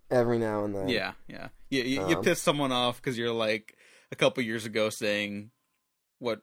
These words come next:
Speaker 2: Birdman this or Man of Steel that," and now you're like, "I don't care about that stuff anymore." And then they still find it.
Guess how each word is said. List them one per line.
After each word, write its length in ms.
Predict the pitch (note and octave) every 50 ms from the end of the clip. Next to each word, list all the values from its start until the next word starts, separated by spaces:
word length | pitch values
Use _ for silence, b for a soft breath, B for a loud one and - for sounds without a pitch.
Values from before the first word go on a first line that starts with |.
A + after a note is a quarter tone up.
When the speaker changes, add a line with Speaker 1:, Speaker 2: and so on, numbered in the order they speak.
| _ -
Speaker 2:
Birdman 840 | B2 A#2 - G#2 G#2 G#2 G2 A2 A2 G#2+ G#2+ G#2+ G#2+ G#2+ G#2+ F#2+
this 360 | G#2 G#2+ G#2+ G#2+ G2+ - -
or 160 | G#2+ F#2 F2 - -
Man 260 | B2 A#2 A2 A2 G#2+
of 100 | G#2+ -
Steel 360 | - - A2 A2 G#2+ G#2 F#2+
that," 380 | F#2 F#2 F#2 F#2 F#2+ F#2 G2 - -
and 160 | A#2+ G#2+ G#2
now 160 | G#2 G#2+ G2+ G#2
you're 120 | G#2 G#2+
like, 220 | G#2 G2+ G2+ -
"I 100 | F#3 G3 F#3
don't 120 | C#3+ A#2 -
care 180 | - A#2 G#2+ A2
about 240 | G#2+ A2 G2+ -
that 160 | - G#2+ G2+ -
stuff 260 | - G#2+ G2+ - -
anymore." 540 | G#2 G2+ A2 G#2+ G#2 A2 A#2 - - - - _ _ _ _ _
And 140 | - B2 C3
then 120 | C3+ D3+
they 120 | E3 F3 E3+
still 160 | - A#3+ A3+
find 320 | A3 - C4+ C#4+ C4+ G3+
it. 200 | D3 G#2+ G#2 -